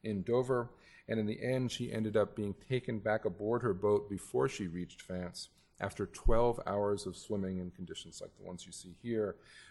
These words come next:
because she was being pushed into the Calais, Calais exclusion zone where the ferries enter the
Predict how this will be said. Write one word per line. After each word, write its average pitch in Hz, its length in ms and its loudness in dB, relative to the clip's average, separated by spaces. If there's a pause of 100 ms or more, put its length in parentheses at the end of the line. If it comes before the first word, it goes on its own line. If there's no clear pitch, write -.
because 107 300 2
she - 140 -4
was 101 140 0
being 101 220 -2
pushed - 360 2
into 104 260 -2
the 92 120 -2
Calais, 98 640 0 (200)
Calais 110 340 2
exclusion 139 680 -4
zone 98 400 -2 (260)
where 104 140 -2
the 98 60 0
ferries 95 480 0
enter 85 180 -8
the - 80 -16